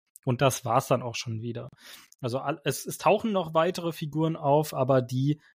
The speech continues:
haben alle nichts mit unserer größeren Reihe zu tun, sondern sind wirklich nur hier in diesem Fall involviert.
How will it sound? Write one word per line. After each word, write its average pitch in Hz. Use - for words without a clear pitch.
haben 131
alle 143
nichts 139
mit 143
unserer 123
größeren 131
Reihe 127
zu 139
tun, 131
sondern 120
sind 113
wirklich 117
nur 117
hier 120
in 131
diesem 113
Fall 127
involviert. 113